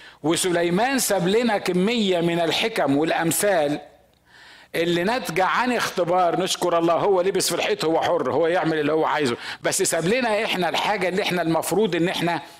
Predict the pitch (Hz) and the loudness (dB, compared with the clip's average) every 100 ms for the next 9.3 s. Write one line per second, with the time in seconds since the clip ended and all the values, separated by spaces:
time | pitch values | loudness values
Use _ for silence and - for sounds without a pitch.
0 | - 147 170 156 139 147 143 87 - _ | -4 -2 0 0 -2 0 -2 -2 -6 _
1 | _ _ _ _ _ _ - - - - | _ _ _ _ _ _ -20 -20 -18 -12
2 | - 170 170 180 190 269 269 233 220 208 | -6 -2 0 2 2 2 2 2 2 2
3 | 190 190 240 185 190 233 - 185 143 165 | 2 2 2 2 0 0 0 0 0 2
4 | 208 226 160 160 165 180 160 - 131 175 | 2 2 0 0 0 0 -2 -2 -2 0
5 | 185 160 160 156 147 101 - _ _ _ | 0 0 0 0 -2 -4 -10 _ _ _
6 | _ - 131 170 - 135 165 147 127 139 | _ -6 -2 -2 -2 0 0 0 0 2
7 | 165 180 147 151 160 147 151 147 139 156 | 2 2 0 2 2 0 -2 0 0 0
8 | 160 143 147 156 147 151 139 127 160 147 | 0 -2 -2 -2 -2 -2 -2 -2 -2 0
9 | - 160 143 | 0 0 -2